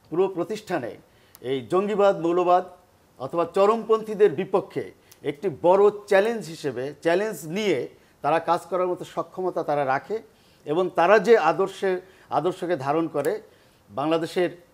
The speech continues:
জাতির পিতা বঙ্গবন্ধু শেখ মুজিবুর রহমানের যে আদর্শ, অসাম্প্রদায়িক চেতনার যে আদর্শ,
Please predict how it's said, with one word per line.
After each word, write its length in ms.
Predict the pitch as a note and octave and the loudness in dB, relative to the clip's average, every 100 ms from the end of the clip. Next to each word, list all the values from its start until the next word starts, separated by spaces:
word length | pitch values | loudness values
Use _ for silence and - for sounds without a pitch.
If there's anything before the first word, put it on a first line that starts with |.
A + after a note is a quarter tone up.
| A2+ | -2
জাতির 300 | D#3+ D#3 F#3+ | 0 0 -4
পিতা 220 | F#3 E3 D#3+ | -4 -2 0
বঙ্গবন্ধু 380 | D#3+ E3 E3+ | 0 0 -2
শেখ 280 | E3 E3+ E3 | -4 -6 -4
মুজিবুর 340 | E3 F#3 G3 F#3 | -6 -2 0 0
রহমানের 340 | E3+ D#3 D3 | -2 -2 -4
যে 80 | B2+ | -4
আদর্শ, 300 | A#2+ C3 D3+ | -4 -6 -8
অসাম্প্রদায়িক 680 | F3+ - D#3+ F3 E3 E3 D3+ | -10 -8 -8 -4 0 0 -2
চেতনার 380 | C#3+ C#3+ C3+ | -6 -4 -6
যে 100 | A#2+ | -4
আদর্শ, 360 | B2+ B2+ C#3+ - | -4 -4 -8 -8